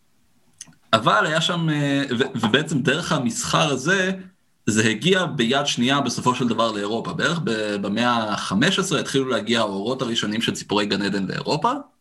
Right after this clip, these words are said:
אה, ואירופאים לא ממש ידעו איך לאכול את זה, כי, אה, ה-, הדרך שבה בגינה החדשה היו מכינים את האורות, זה שהיו, אה, היו מורידים ל-, ל-,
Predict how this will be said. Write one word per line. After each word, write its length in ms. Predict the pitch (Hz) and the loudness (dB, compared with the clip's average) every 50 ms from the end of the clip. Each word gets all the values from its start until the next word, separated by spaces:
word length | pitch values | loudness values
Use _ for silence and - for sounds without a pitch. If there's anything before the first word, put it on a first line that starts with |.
| _ _ _ _ _ _ _ _ _ _ _ _ _ _ _ _ - | _ _ _ _ _ _ _ _ _ _ _ _ _ _ _ _ 0
אה, 360 | 107 107 107 104 107 107 107 101 | 2 4 4 4 4 2 2 2
ואירופאים 480 | 101 110 107 104 110 - 180 196 196 180 | 2 0 0 0 0 0 0 0 0 2
לא 100 | 165 160 | 0 0
ממש 160 | 160 160 - | 0 0 0
ידעו 180 | 143 120 123 123 | 0 2 2 2
איך 140 | 123 - 107 | 0 0 -2
לאכול 360 | 90 87 - - 98 104 131 | -4 -4 -4 -4 -2 -2 0
את 80 | 147 | 0
זה, 120 | 170 202 226 247 247 247 - - _ _ _ _ _ _ _ _ _ _ _ - | 0 0 0 0 -2 -6 -10 -16 _ _ _ _ _ _ _ _ _ _ _ 0
כי, 600 | - - 120 117 113 113 110 113 113 110 113 - - - - | 4 4 6 6 6 4 4 4 2 2 0 -2 -4 -4 -2
אה, 540 | 107 104 101 98 101 101 101 104 104 101 101 - - - _ _ _ _ _ _ _ _ - - _ - | 0 2 2 2 2 0 0 0 2 0 0 -2 -4 -8 _ _ _ _ _ _ _ _ -20 -10 _ 0
ה-, 320 | - 120 123 - 123 117 117 | 2 2 2 4 4 4 4
הדרך 300 | 98 107 143 - - - | 4 4 2 2 0 -2
שבה 420 | - 131 123 131 139 147 143 143 - - - _ _ _ _ _ _ - | -2 -2 0 2 2 2 2 0 -4 -6 -10 _ _ _ _ _ _ 2
בגינה 340 | 104 107 98 110 113 127 | 2 2 4 2 2 2
החדשה 320 | 135 - - 117 113 - 127 | 2 2 0 -2 -2 0 0
היו 120 | 131 127 | 0 0
מכינים 280 | 123 123 - 117 123 131 | 0 0 0 2 2 2
את 100 | 135 127 | 2 2
האורות, 380 | 113 104 113 123 160 185 175 | 0 0 -2 -2 -2 -2 -2
זה 60 | 160 - | -2 -2
שהיו, 460 | - 107 107 113 127 135 139 143 139 147 - - - - _ _ _ _ _ _ - | -2 -2 0 2 2 2 2 2 0 -4 -8 -18 -20 -20 _ _ _ _ _ _ 0
אה, 340 | 110 107 107 107 107 107 107 107 - - _ _ _ _ _ _ _ _ - | 2 2 4 2 2 2 0 -2 -6 -14 _ _ _ _ _ _ _ _ 2
היו 200 | 107 117 131 135 | 4 4 4 4
מורידים 460 | 143 139 127 120 104 117 127 131 135 | 4 2 2 2 2 2 2 4 4
ל-, 640 | 135 127 123 113 110 107 104 104 101 101 101 98 101 - - - - - | 2 2 2 2 2 2 2 0 0 0 0 -2 -2 -4 -6 -8 -4 -2
ל-, 440 | 107 104 101 101 98 98 98 101 | 0 0 0 0 -2 -2 -2 -2